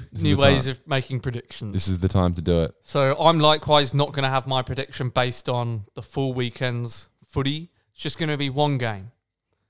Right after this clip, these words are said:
Speaker 2: I've picked out nine o'clock, Cowboys versus the Broncos, twenty fifteen grand final rematch.
Speaker 1: Yeah.
Speaker 2: We always know what happens in these games.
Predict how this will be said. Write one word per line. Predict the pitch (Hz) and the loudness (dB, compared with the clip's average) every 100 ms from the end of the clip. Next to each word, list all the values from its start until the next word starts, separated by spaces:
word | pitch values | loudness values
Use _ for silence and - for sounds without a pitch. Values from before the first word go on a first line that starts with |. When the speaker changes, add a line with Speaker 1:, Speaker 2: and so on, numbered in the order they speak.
| _ _ _ _ | _ _ _ _
Speaker 2:
I've | 135 - | -16 -6
picked | 160 - | -6 -2
out | 143 131 139 _ _ _ - | 0 0 -2 _ _ _ -2
nine | 151 147 | 0 2
o'clock, | 139 139 135 - _ _ _ _ _ _ _ _ - | 0 -4 -4 -10 _ _ _ _ _ _ _ _ -2
Cowboys | 165 156 143 135 135 | 2 4 4 0 2
versus | 139 - 113 | 0 0 -6
the | |
Broncos, | 113 131 123 131 123 117 117 - - _ _ _ _ | -2 0 0 0 0 -2 -4 -6 -8 _ _ _ _
twenty | - 180 | 0 2
fifteen | - 139 143 127 | 2 -4 -4 0
grand | 131 127 | 0 -2
final | 131 123 117 | -2 -4 -4
rematch. | 117 120 117 113 - - - | -4 -4 -4 -6 -8 -12 -8
Speaker 1:
Yeah. | 101 - _ _ _ _ - | -6 -6 _ _ _ _ 0
Speaker 2:
We | 160 | 4
always | 170 156 139 127 | 8 8 6 6
know | 135 | 2
what | 127 131 | 2 0
happens | 127 131 117 | 0 0 0
in | 123 | 0
these | 120 113 | 0 -2
games. | 127 120 117 117 117 - | -2 0 0 0 -2 -6